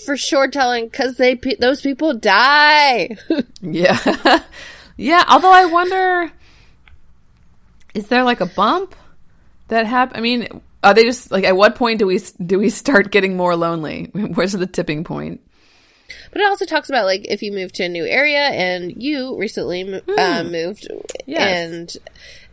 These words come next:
Speaker 1: um, learning how to, like, you know, make new friends and meet people in a new city. I mean, that had to be challenging.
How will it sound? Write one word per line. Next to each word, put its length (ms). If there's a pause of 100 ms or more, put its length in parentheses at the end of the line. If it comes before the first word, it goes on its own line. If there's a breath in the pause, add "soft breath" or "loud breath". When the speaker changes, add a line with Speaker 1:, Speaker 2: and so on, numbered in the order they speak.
Speaker 1:
um, 540
learning 360
how 140
to, 240
like, 360
you 100
know, 160
make 260
new 120
friends 460
and 400
meet 260
people 540 (400 loud breath)
in 120
a 80
new 180
city. 540
I 80
mean, 300
that 160
had 140
to 60
be 380 (420)
challenging. 440